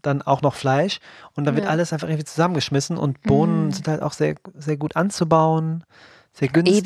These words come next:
Speaker 2: Ewig haltbar, wenn du
Speaker 1: ewig
Speaker 2: die trocknest,
Speaker 1: haltbar.
Speaker 2: dreißig Jahre halten die sich.
Speaker 1: Ja, deswegen ist es einfach extrem unterschätztes,
Speaker 2: Mm, das
Speaker 1: ähm,
Speaker 2: Kachupa von deiner Mama. Das macht sie immer einmal in
Speaker 1: Lebensmittel.
Speaker 2: vegan und einmal mit Fleisch
Speaker 1: Oh,
Speaker 2: und wir
Speaker 1: ja.
Speaker 2: hauen immer rein. Und die meisten wollen dann unser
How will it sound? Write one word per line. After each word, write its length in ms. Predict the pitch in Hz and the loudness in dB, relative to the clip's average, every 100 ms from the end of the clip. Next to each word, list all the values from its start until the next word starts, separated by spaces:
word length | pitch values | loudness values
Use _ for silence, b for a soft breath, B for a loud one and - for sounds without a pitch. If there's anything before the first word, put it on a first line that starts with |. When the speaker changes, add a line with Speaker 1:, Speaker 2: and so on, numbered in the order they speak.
| 170 | 2
Speaker 2:
Ewig 120 | 160 | 4
haltbar, 340 | 202 208 220 175 | 2 2 2 4
wenn 60 | |
du 60 | 190 | 6
Speaker 1:
ewig 120 | 190 | 4
Speaker 2:
die 40 | 156 | 4
trocknest, 320 | 165 190 190 | 2 4 2
Speaker 1:
haltbar. 160 | 151 226 | 4 4
Speaker 2:
dreißig 220 | 151 - | 0 0
Jahre 260 | 220 208 190 | 0 0 -2
halten 200 | - 196 | -4 -2
die 60 | 170 | 2
sich. 80 | |
Speaker 1:
Ja, 460 | 151 175 175 135 127 | 2 4 2 0 0
deswegen 340 | 139 - 156 139 | -2 2 2 2
ist 120 | - | -2
es 160 | 131 - | -8 -8
einfach 420 | - - - - | -6 -4 -4 -4
extrem 540 | 139 - - 160 160 | -6 -8 -2 2 2
unterschätztes, 880 | 147 147 143 - 151 - 143 202 - | 2 2 2 2 0 0 0 0 0
Speaker 2:
Mm, 20 | 147 135 | 0 0
das 100 | 131 | -2
Speaker 1:
ähm, 60 | |
Speaker 2:
Kachupa 400 | 131 202 233 202 | -2 -2 0 0
von 100 | 196 | 2
deiner 160 | 196 190 | 2 0
Mama. 300 | 185 180 185 - | 0 0 -2 -4
Das 100 | 196 | -2
macht 160 | - | 0
sie 60 | 170 | 2
immer 140 | 196 | 4
einmal 240 | - 202 - | 4 4 4
in 80 | 196 | 4
Speaker 1:
Lebensmittel. 280 | - 131 131 | 2 2 2
Speaker 2:
vegan 340 | 190 196 220 | 4 4 4
und 100 | 208 | 2
einmal 320 | 175 196 190 | 2 4 4
mit 140 | 190 208 | 2 0
Fleisch 340 | - 208 147 | 2 4 6
Speaker 1:
Oh, 260 | 135 131 123 | 6 4 4
Speaker 2:
und 100 | 127 | 4
wir 100 | 127 | 4
Speaker 1:
ja. 440 | 123 92 - - 196 | 4 4 4 2 0
Speaker 2:
hauen 160 | 180 | 0
immer 260 | 180 185 165 | 2 2 4
rein. 180 | 175 170 | 4 4
Und 60 | |
die 60 | 180 | 4
meisten 360 | 175 208 220 202 | 4 2 2 4
wollen 100 | 208 | 4
dann 100 | - | 4
unser 280 | 233 220 | 6 4